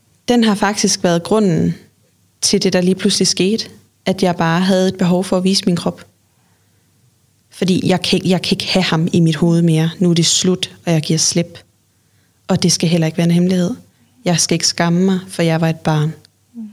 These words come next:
Speaker 1: Ligegyldigt hvor voksen jeg følte mig dengang, jeg var stadigvæk et barn. Så
Speaker 2: Det kan også ske for voksne.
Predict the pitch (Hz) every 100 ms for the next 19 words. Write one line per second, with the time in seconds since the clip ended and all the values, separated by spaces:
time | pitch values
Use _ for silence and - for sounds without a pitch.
0 | - 190 196 196 202 156 147 147 156 160
1 | - 160 147 147 170 170 - - - -
2 | - 139 - - _ _ _ _ _ _
3 | _ _ _ 175 151 143 156 156 156 156
4 | 151 180 170 - _ _ _ _ _ _
5 | _ _ _ _ _ _ _ _ - -
6 | 170 165 165 - _ _ _ _ _ _
7 | - - 214 - 170 170 156 - 170 165
8 | 156 - 160